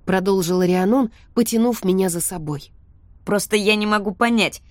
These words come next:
Speaker 2: из-за чего именно вы цапаетесь? Из-за дружбы в стиле противоположности притягиваются?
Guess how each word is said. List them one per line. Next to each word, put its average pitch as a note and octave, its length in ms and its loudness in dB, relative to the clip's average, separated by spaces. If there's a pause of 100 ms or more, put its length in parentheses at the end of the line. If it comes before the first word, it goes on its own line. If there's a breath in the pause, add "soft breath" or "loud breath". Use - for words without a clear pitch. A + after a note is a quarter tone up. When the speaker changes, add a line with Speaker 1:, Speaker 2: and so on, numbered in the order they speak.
(120)
Speaker 2:
из-за F#3+ 220 0
чего B3+ 260 0
именно F#3+ 460 2
вы D3+ 120 2
цапаетесь? - 720 -2 (340)
Из-за F3+ 320 2
дружбы F#3 440 2
в D#3 60 -4
стиле F#3+ 460 0 (240 soft breath)
противоположности G#3 960 2
притягиваются? F#3+ 920 -2